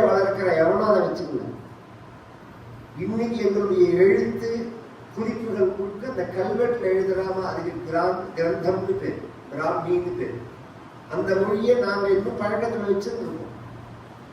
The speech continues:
அது வந்து பிராகிருத சமஸ்கிருதம், பிராகிருத பாஷைன்னு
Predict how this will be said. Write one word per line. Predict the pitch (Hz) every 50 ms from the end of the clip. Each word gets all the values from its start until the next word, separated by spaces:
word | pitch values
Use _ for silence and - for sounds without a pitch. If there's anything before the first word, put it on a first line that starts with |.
| - - - - - - - - - - - - - - - - - - - -
அது | - - 233 226
வந்து | 226 220 214 220 269 285 - - - - - -
பிராகிருத | 208 208 214 - - - - 247 262 247 254 240 - - - - - - - - - - - - - -
சமஸ்கிருதம், | - - 190 196 196 202 - - - 185 170 - - 220 - - - - - - - -
பிராகிருத | - 190 220 240 - - 233 240 233 - 226 226 220 - - - - - -
பாஷைன்னு | - 339 370 - - 190 185 185 185 190